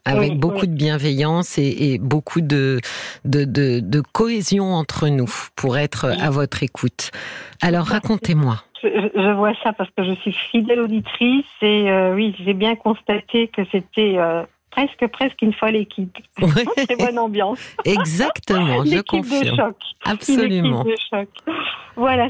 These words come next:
Speaker 2: Cécilia, moi je me permettais de vous contacter pour vous dire,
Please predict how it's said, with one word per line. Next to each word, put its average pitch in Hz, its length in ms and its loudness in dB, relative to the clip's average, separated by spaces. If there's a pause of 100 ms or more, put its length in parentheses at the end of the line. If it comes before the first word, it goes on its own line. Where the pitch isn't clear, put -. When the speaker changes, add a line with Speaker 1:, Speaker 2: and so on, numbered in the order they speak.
(120)
Speaker 2:
Cécilia, 208 400 0
moi 226 100 4
je 240 80 2
me 240 100 4
permettais 240 380 0
de 202 60 -6
vous 214 100 -2
contacter 233 480 0
pour 226 240 -2
vous 208 180 -2
dire, 196 300 0